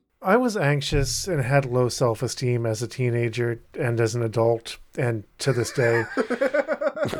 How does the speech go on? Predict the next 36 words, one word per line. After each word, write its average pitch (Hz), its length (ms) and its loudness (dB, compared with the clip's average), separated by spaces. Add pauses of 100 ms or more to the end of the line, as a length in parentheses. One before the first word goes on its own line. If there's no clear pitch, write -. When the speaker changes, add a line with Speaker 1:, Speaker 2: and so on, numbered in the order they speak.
(340)
Speaker 1:
And 165 340 -2
never 226 380 6
once 151 540 0
have 139 200 0
I 147 140 6
looked 143 340 -2
at 160 160 2
my 135 220 2
hands 117 800 -6 (680)
and 139 140 0
said, 160 220 2
"I 202 160 8
hate 311 340 6
my 302 220 8
uncool 269 800 4
hands." 247 1000 2 (220)
Speaker 2:
<laughs> 571 200 2
They're 679 100 8
just 480 160 6 (340)
flopping 247 720 0
about 220 360 0
at 196 80 -4
the - 60 0
Speaker 1:
They're 214 100 4
Speaker 2:
end 214 80 6
of 277 80 6
Speaker 1:
just 196 100 6
Speaker 2:
my - 40 6
arms. 196 160 4 (320)
Speaker 1:
flapping 285 200 2
at 233 140 2
the 254 180 -2
end 247 180 0
of 226 80 0
my, 226 120 -6
yeah. 254 340 -2